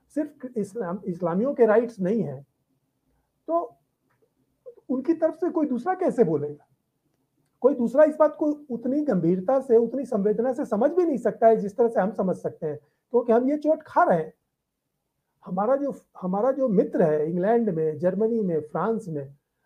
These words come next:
वो हमसे सहानुभूति रखता है, लेकिन वो इन बातों को महसूस नहीं कर सकता। हम महसूस कर रहे हैं, लेकिन हमारे लोग बोलते ही नहीं हैं।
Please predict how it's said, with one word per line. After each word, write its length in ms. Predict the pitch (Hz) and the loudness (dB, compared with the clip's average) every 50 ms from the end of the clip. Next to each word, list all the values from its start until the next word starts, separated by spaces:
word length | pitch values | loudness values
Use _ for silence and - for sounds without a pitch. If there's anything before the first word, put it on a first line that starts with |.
| _ _ _ _ - | _ _ _ _ -4
वो 200 | 185 190 247 269 | 2 4 8 8
हमसे 280 | 226 226 233 233 302 294 | 8 6 6 2 -4 -4
सहानुभूति 520 | 294 - 160 196 202 175 220 - - 349 | -2 0 0 2 4 4 2 4 4 4
रखता 280 | 339 285 - - - 240 | 4 4 2 6 8 8
है, 100 | 254 277 | 8 8
लेकिन 200 | 277 285 320 311 | 4 0 0 0
वो 200 | 277 247 285 330 | 2 2 2 2
इन 100 | 330 302 | 2 2
बातों 280 | 294 285 277 285 330 | 2 2 2 0 -2
को 100 | 311 320 | -4 -2
महसूस 380 | 302 285 262 262 269 339 330 320 - | 0 0 0 0 0 -4 -4 -4 -4
नहीं 100 | 359 339 | -6 0
कर 160 | - 220 151 | 2 0 0
सकता। 360 | - - 139 - _ 151 139 139 | 0 -4 -8 -8 _ -12 -4 -4
हम 140 | 196 294 | -2 2
महसूस 340 | 269 220 220 220 339 320 - | 2 2 2 4 0 0 0
कर 140 | _ 254 185 | _ -2 0
रहे 160 | 160 156 139 | 0 0 -2
हैं, 120 | - - _ - | -4 -10 _ 2
लेकिन 200 | 220 233 226 - | 2 2 2 -2
हमारे 340 | 147 143 151 175 202 233 269 | -2 -2 0 2 2 4 6
लोग 200 | 262 247 226 180 | 8 6 6 6
बोलते 280 | 160 165 170 175 - 254 | 4 0 0 2 0 0
ही 100 | 277 277 | 0 0
नहीं 120 | 294 285 | -2 -4
हैं। 120 | 262 262 | -6 -8